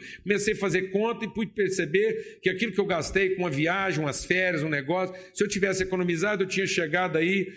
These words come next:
a uma fortuna, pra mim, muito dinheiro, quinhentos mil reais. Eu teria sido um homem rico com quinhentos mil reais, porque eu não tomei os cafés, as pizzas. E aí eu fiquei pensando, o que que eu faria com quinhentos mil reais hoje? Já sei. Eu ia viajar,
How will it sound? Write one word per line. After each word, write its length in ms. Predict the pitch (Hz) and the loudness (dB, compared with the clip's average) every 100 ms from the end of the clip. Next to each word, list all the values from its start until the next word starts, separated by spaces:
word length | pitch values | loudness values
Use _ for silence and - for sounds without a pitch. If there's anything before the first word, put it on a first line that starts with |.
| - - | -16 -6
a 100 | 170 | -2
uma 140 | 196 | -2
fortuna, 420 | 196 196 190 202 | 0 0 0 0
pra 240 | 190 208 185 | 0 0 2
mim, 200 | 190 226 | 2 2
muito 280 | 196 202 160 | 0 -2 -2
dinheiro, 360 | 147 196 196 | -2 0 -2
quinhentos 400 | 208 214 240 202 | 0 0 0 0
mil 160 | 202 180 | 0 0
reais. 260 | 160 135 | 2 0
Eu 80 | 131 | 0
teria 220 | 185 196 | 0 0
sido 240 | 196 196 214 | 0 -2 -2
um 60 | |
homem 200 | 202 226 | 0 0
rico 380 | 175 202 190 - - - - | 0 0 -2 -4 -16 -14 -6
com 120 | 175 | -4
quinhentos 300 | 180 190 156 | 0 -2 0
mil 100 | 170 | 0
reais, 280 | 160 202 202 | 0 0 -2
porque 120 | 180 | -4
eu 40 | |
não 100 | 170 | -4
tomei 240 | 165 156 156 | -4 -2 -2
os 80 | |
cafés, 360 | 151 135 - 165 | -2 -6 -2 -2
as 80 | 151 | -4
pizzas. 320 | - 143 - - - - | -4 -4 -4 -16 -12 -2
E 60 | |
aí 80 | 240 | 0
eu 40 | 262 | 2
fiquei 180 | 262 | 0
pensando, 320 | 233 214 220 226 | 0 0 0 0
o 40 | |
que 120 | 330 | -2
que 60 | 294 | -2
eu 40 | |
faria 300 | 240 226 214 | 0 2 2
com 140 | 202 196 | 0 -2
quinhentos 300 | 190 190 190 | -2 -2 0
mil 140 | 175 | 0
reais 340 | 170 160 160 | 0 0 0
hoje? 440 | 139 131 104 92 - _ _ _ _ _ _ _ _ _ _ _ _ _ _ | 0 -2 -4 -8 -20 _ _ _ _ _ _ _ _ _ _ _ _ _ _
Já 160 | 120 175 | -4 -2
sei. 400 | - 131 104 92 - - | 0 0 -2 -6 -14 -4
Eu 120 | 131 | 0
ia 120 | 156 | 0
viajar, 840 | 143 151 127 113 160 190 190 185 | 0 0 0 0 0 0 -4 -8